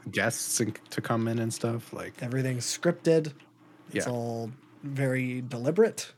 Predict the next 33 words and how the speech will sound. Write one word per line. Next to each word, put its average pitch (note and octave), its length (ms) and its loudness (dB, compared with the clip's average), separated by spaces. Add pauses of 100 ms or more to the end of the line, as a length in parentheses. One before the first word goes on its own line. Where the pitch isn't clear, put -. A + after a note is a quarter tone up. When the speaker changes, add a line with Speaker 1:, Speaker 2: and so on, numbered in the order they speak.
(200)
Speaker 2:
Whereas, C3 400 0
like, A#2+ 340 -4
the A#2+ 260 -4
drug D3 300 4
running C#3 260 4
stuff, B2+ 440 -4 (260)
it's - 140 -20
just C3 240 -4
in A#2+ 80 -4
the A2 80 -6
background. - 640 -10 (240)
I, B2 180 -6
yeah, C#3+ 160 4
they C#3+ 160 4
had D3+ 200 4
to D3+ 60 4
get C#3+ 220 2
someone C3+ 560 0 (300)
to C3 100 -2
call C3+ 240 4
you C3 160 2
on A#2+ 140 -4
the A#2 100 -4
phone A2 480 -8 (100)
and A#2+ 200 -6
be A#2+ 80 -6
like, G#2+ 160 -4
Speaker 1:
Mm-hmm. F#2 240 -2
Speaker 2:
"Hey, G#3+ 100 2
you B2 180 0
wanna C#3 300 2
do C3+ 200 -2
this?" B3+ 440 0